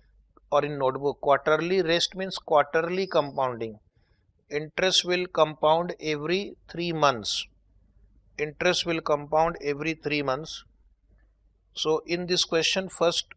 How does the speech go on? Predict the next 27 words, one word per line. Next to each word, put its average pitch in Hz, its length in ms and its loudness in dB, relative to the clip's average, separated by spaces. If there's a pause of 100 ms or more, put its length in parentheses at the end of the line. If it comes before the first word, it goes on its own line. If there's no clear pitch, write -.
we 165 180 -2
will 170 180 -2 (380)
calculate 160 440 0
interest 160 460 -2
for 165 160 2 (100)
three 170 180 -2
months. 180 380 -4 (760)
Principal 190 840 0 (160)
plus 196 360 4
interest 170 580 0 (200)
will 170 220 -2
be 170 140 -2
used 185 420 -4
for 165 240 4
calculating 160 880 -2
interest 156 560 -2 (380)
after 143 400 2
that, 123 220 6 (2750)
with 165 220 -8
which 196 280 -6
it 175 180 -10
can 185 180 0
import 165 440 -2
the 151 100 0
machine. 127 460 -4 (680)
So 160 200 -4
one 202 380 6